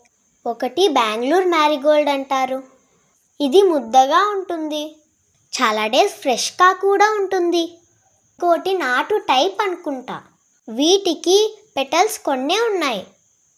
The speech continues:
So, అవి కోస్తున్నాం ఇప్పుడు. కాసినవి కొన్నైనా అవి మనం పెంచినవి అయితే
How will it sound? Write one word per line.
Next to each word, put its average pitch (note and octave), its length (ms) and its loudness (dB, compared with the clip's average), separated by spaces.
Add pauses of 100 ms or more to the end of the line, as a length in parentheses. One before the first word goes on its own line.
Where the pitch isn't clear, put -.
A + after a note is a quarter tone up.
(140)
So, D4+ 60 6 (800)
అవి C#4 200 0
కోస్తున్నాం D#4+ 640 2
ఇప్పుడు. C#4+ 440 -2 (520)
కాసినవి F#4 720 -2
కొన్నైనా D#4 1000 0 (460)
అవి A#3+ 220 -2
మనం C4+ 380 -2
పెంచినవి F#4 640 0
అయితే A#3 600 -2